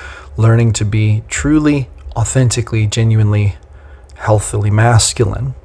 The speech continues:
and learning how to be the type of man who makes the world better. Because when you are that type of man, you're going to be happier, you're gonna have more fulfillment in life, you're gonna be more successful in life,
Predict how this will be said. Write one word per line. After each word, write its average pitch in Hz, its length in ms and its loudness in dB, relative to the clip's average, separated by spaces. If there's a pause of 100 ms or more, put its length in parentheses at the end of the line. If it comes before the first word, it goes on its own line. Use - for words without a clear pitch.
(140)
and 98 280 0
learning 113 340 2
how 110 220 4
to 110 80 0
be 113 280 0 (200)
the 123 100 -4
type 147 260 2
of 123 140 -4
man 123 280 2
who 131 100 2
makes 113 340 2
the - 100 -6
world 101 360 2
better. 110 480 2 (880)
Because 113 260 2
when 165 260 2
you 147 200 2
are 110 120 4
that 110 240 0
type 101 280 -4
of 113 60 -6
man, 92 300 -4 (300)
you're 120 240 2
going 110 200 2
to 101 60 0
be 95 120 -2
happier, 131 500 -2 (240)
you're 123 80 0
gonna 113 140 4
have 101 140 2
more 101 160 0
fulfillment 110 580 -2
in 113 80 -2
life, 107 320 0 (400)
you're 120 80 -2
gonna 127 100 2
be 120 80 0
more 110 180 2
successful - 720 -2
in 101 100 -4
life, 104 380 -8